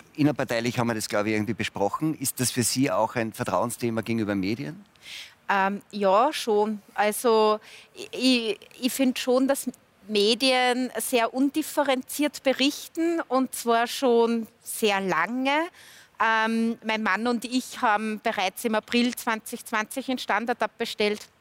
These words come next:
Speaker 2: weil wir es nicht mehr ausgehalten haben, diese einseitige Berichterstattung. Und,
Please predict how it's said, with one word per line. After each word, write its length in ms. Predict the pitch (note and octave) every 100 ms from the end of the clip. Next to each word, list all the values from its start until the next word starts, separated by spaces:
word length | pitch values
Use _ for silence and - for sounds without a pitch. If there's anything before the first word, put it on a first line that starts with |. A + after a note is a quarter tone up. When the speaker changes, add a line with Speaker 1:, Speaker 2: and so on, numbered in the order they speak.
| _ - - - - -
Speaker 2:
weil 220 | G3+ G3+
wir 60 |
es 140 | G#3+ -
nicht 260 | C4 -
mehr 160 | C#4+ C4+
ausgehalten 840 | F#3+ G#3+ - B3 A3 G#3+ - B3+ A3+
haben, 240 | G3+ A3
diese 240 | A3 -
einseitige 960 | - F#3+ G#3 A3 G#3 - A3 A3 G#3+ G#3+ -
Berichterstattung. 1120 | G#3 A#3 A#3+ - C4+ - A3 A#3 _ C#4 D#4 - _ - - _
Und, 500 | A3+ A3 G#3+ G#3+ A3